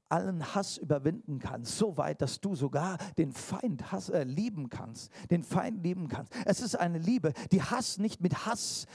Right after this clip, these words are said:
erwidert, die Böses nicht mit Bösem erwidert. Es ist eine Liebe, die andere so überschüttet,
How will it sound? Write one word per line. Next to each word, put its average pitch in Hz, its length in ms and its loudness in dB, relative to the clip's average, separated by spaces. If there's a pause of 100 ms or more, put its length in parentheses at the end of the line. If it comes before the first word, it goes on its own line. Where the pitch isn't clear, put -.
(140)
erwidert, 135 840 2 (200)
die 208 80 12
Böses 262 480 4
nicht 175 180 4
mit 170 180 6
Bösem 247 400 4
erwidert. 151 540 2 (160)
Es 175 160 4
ist 175 140 0
eine 170 240 2
Liebe, 151 420 4 (220)
die 175 100 2
andere 151 640 0 (800)
so 139 460 2
überschüttet, - 920 -2